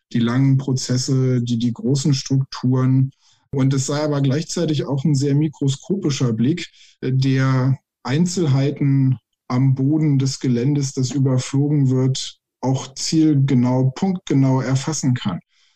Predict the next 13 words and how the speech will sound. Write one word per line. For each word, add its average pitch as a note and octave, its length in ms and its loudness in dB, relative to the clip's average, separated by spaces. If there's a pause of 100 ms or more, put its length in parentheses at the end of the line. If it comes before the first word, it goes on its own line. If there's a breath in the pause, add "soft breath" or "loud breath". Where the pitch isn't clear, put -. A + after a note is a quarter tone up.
(180)
Und, A#2+ 440 0
äh, A#2+ 100 -2
das B2+ 220 -2
ist D3 120 -2
auch C3+ 160 0
dieser D#3+ 260 0
mikroskopische D3+ 880 -2
Blick, G2+ 300 -2
der A2+ 140 -2
in A#2 120 2
der A#2+ 120 0
Geschichtswissenschaft B2+ 1000 0
unbedingt C3 600 2